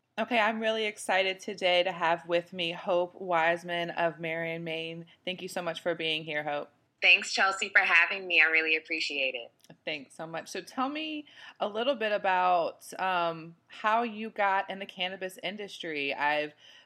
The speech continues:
Speaker 1: been able to Google and look you up and hear you speak a little bit just about being the youngest African-American woman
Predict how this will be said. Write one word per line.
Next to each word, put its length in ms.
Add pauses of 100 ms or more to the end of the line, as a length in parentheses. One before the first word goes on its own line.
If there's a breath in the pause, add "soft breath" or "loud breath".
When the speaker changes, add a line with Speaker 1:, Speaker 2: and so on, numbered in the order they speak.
Speaker 1:
been 140
able 280
to 360
Google 540
and 200
look 220
you 80
up 140
and 120
hear 320
you 240
speak 380
a 40
little 220
bit 380
just 200
about 380
being 260
the 120
youngest 760
African-American 1000
woman 580